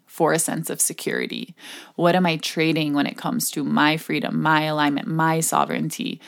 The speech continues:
for a sense of security? So essentially, what we're saying, like, societally, is that if you behave a certain way, we'll guarantee your security.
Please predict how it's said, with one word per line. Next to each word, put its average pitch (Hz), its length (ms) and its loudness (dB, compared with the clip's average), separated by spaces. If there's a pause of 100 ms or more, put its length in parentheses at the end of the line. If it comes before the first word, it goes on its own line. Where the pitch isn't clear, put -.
(500)
for 160 320 0
a 151 40 0
sense 156 320 -2
of - 80 -6
security? - 580 -6 (2500)
So 170 320 6
essentially, 190 760 4 (500)
what - 200 6
we're 151 100 0
saying, 170 560 4
like, 160 220 -2
societally, 170 840 4 (340)
is 165 200 2
that 156 360 4 (880)
if 214 160 8
you 254 80 10
behave 208 380 6
a 180 60 2
certain 160 460 2
way, 175 400 2 (1200)
we'll 190 280 10
guarantee 170 600 4
your 143 140 0
security. - 640 -4